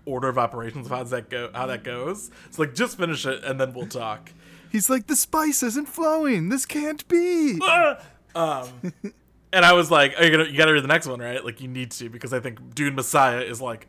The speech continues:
Speaker 1: as necessary for Dune as anything." And he's like, "Yeah, hundred percent." So, it's, uh, I'm really excited. I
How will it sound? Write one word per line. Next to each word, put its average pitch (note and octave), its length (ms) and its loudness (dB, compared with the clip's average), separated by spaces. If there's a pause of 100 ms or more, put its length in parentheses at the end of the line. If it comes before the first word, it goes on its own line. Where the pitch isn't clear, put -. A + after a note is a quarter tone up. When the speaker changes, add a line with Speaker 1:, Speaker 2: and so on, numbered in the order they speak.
(140)
Speaker 1:
as C3 300 -2
necessary A#2+ 520 -6
for A#2+ 140 -14
Dune A#2 440 -12
as A#2 200 -12
anything." A2+ 500 -12
And B2 80 -14
he's B2 140 -10
like, A2 220 -14
"Yeah, A#2+ 200 -4
hundred A2+ 180 -12
percent." - 260 -18 (100)
So, C#2+ 400 -10 (2000)
it's, C#3 300 -8
uh, E3 260 2
I'm D3 160 4
really D#3 200 6
excited. C3 480 -2 (480)
I B2+ 520 -8